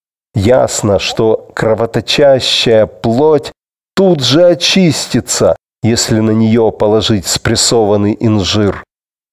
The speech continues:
Что сделал Бог? Он положил нечто вредное – в нечто вредное,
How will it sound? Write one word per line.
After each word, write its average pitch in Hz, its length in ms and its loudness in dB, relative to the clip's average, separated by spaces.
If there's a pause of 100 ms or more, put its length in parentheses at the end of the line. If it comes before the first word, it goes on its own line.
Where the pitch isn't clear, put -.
(160)
Что - 340 -2
сделал 123 560 0
Бог? 113 640 -2 (500)
Он 107 560 0 (160)
положил 117 600 2
нечто 113 600 0
вредное – 113 920 2 (320)
в 104 120 -2
нечто 123 640 0
вредное, 117 1000 2